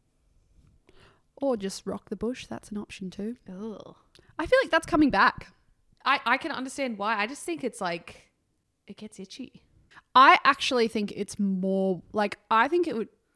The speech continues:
Speaker 1: not even just, like, well-trimmed bush, but I'm, I'm trying to think of, like, not a landing s-, strip, but,
Speaker 2: Does
Speaker 1: like, a
Speaker 2: yours go for, like, a,
Speaker 1: triangle.
Speaker 2: does yours go, like, eighties fro-, like, fro? Have you ever grown it out enough for that
Speaker 1: It's hard to
Speaker 2: kind of
Speaker 1: say 'cause I got
Speaker 2: 'Cause mine's just, like,
Speaker 1: laser.
Speaker 2: straight hair.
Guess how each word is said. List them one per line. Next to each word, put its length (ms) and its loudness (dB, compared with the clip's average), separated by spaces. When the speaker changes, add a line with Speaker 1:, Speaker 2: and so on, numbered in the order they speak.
Speaker 1:
not 200 -8
even 180 -4
just, 160 -8
like, 120 -8
well-trimmed 520 -10
bush, 320 -10
but 100 -14
I'm, 240 -14
I'm 140 -16
trying 360 -8
to 40 -16
think 120 -10
of, 40 -6
like, 180 -10
not 200 -8
a 40 -6
landing 400 -4
s-, 300 -18
strip, 280 -10
but, 100 -4
Speaker 2:
Does 100 -4
Speaker 1:
like, 80 -4
a 40 -6
Speaker 2:
yours 60 -2
go 60 -6
for, 120 -4
like, 100 4
a, 240 2
Speaker 1:
triangle. 300 2
Speaker 2:
does 180 -14
yours 220 -10
go, 220 -8
like, 180 -12
eighties 480 -10
fro-, 360 -16
like, 180 -12
fro? 420 -8
Have 120 -8
you 60 -8
ever 120 -14
grown 240 -6
it 80 -8
out 160 -6
enough 300 -14
for 80 -16
that 80 2
Speaker 1:
It's 80 -8
hard 280 6
to 60 -4
Speaker 2:
kind 40 -4
of 20 -
Speaker 1:
say 440 4
'cause 120 -8
I 120 2
got 180 -2
Speaker 2:
'Cause 40 -12
mine's 280 2
just, 160 2
like, 100 4
Speaker 1:
laser. 180 0
Speaker 2:
straight 360 -10
hair. 380 -12